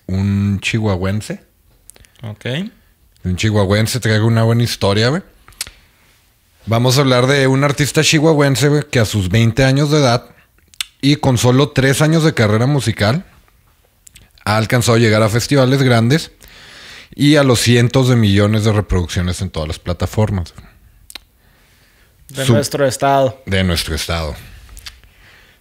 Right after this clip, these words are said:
Speaker 1: Su música es amada por unos y odiada por otros, de una manera impetuosa que incluso lo llevó hasta el llanto en un evento en vivo.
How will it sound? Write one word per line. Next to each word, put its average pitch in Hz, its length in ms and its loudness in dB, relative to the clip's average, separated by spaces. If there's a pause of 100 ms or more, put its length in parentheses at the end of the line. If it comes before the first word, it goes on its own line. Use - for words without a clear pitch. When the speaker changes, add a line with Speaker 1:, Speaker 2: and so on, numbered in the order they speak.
(140)
Speaker 1:
Su - 200 0
música 135 400 4
es 151 100 2
amada 151 360 4
por 180 120 4
unos 180 360 4
y 170 60 4
odiada 123 360 4
por 135 120 2
otros, 135 440 0 (360)
de 104 220 -2
una 110 160 4
manera 117 380 2
impetuosa 151 580 2
que - 100 0
incluso 110 440 2
lo 123 100 2
llevó 101 320 2
hasta 107 200 -2
el 113 100 0
llanto 107 340 2
en 104 80 2
un 101 160 0
evento 98 340 0
en 98 120 2
vivo. 69 280 -4